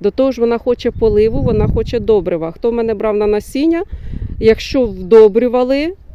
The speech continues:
особливо якщо був перегній, а ще якщо був полив, був дощ, то врожай був такий, що можна було, як то кажуть,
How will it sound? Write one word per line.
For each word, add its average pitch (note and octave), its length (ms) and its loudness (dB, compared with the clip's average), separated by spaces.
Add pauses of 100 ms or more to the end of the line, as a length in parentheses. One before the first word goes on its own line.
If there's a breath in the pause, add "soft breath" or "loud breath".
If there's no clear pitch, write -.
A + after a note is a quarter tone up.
особливо G#3+ 520 2
якщо G#3+ 340 0
був G3 180 -4
перегній, G#3+ 720 2 (1040 soft breath)
а G#3 140 0
ще A#3+ 400 0
якщо G#3+ 320 0
був G#3 220 -2
полив, C#4 600 0
був F#3+ 320 -4
дощ, C4+ 520 0 (760)
то A#3 100 4
врожай B3 400 2
був A3+ 220 -4
такий, B3+ 360 -2
що - 160 -4
можна A3 280 0
було, A3 220 0
як G#3 140 -2
то G#3+ 100 -4
кажуть, G#3 580 -4